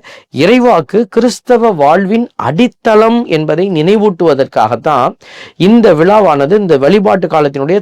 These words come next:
தொடக்க கா-, நாட்களிலேயே வைக்கப்பட்டிருக்கிறது. இந்த கிறிஸ்து பிறப்பினுடைய காலம் முடிந்த உடனேயே, அஹ், திருமுழுக்கு, அஹ்,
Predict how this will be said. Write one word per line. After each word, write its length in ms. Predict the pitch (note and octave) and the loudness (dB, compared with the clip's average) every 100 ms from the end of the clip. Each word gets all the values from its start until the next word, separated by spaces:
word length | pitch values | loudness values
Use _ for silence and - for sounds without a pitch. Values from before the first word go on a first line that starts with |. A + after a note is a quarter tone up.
| - | -2
தொடக்க 400 | F3+ F#3+ A#3+ A#3 | -2 -2 0 -2
கா-, 280 | F#3 D#3+ D3 | 0 2 2
நாட்களிலேயே 640 | C#3+ D3 - D3+ C3 D#3 | 0 -4 -2 0 2 2
வைக்கப்பட்டிருக்கிறது. 840 | A3 F3 E3+ C#3 C3 B2 A2+ G#2+ E2 - - - - - | 4 2 0 -2 -2 -2 0 -2 -2 -6 -20 -20 -20 -6
இந்த 180 | - A#2+ | 0 0
கிறிஸ்து 380 | A#2 F#3+ - D#3 | 0 0 0 -2
பிறப்பினுடைய 840 | D3 C#3+ C#3+ C3 C3 B2+ B2 A#2+ | 0 0 0 0 2 2 4 2
காலம் 320 | - C#3+ D3+ | 0 0 0
முடிந்த 340 | B2+ D3 D#3 C#3 | 0 -2 0 0
உடனேயே, 760 | B2 C#3+ D3+ B2 C#3+ G#3 C3 - - _ - | 0 0 0 0 2 2 2 -2 -10 _ -6
அஹ், 580 | B2+ B2+ A#2+ A2+ A2+ A2 | -2 0 2 2 0 0
திருமுழுக்கு, 560 | E3 E3+ E3 D3 F#3+ B3+ - | 0 2 0 0 2 2 2
அஹ், 840 | B2+ C3 B2+ B2 B2 A#2+ A#2 A#2 | 2 2 2 2 2 2 0 -4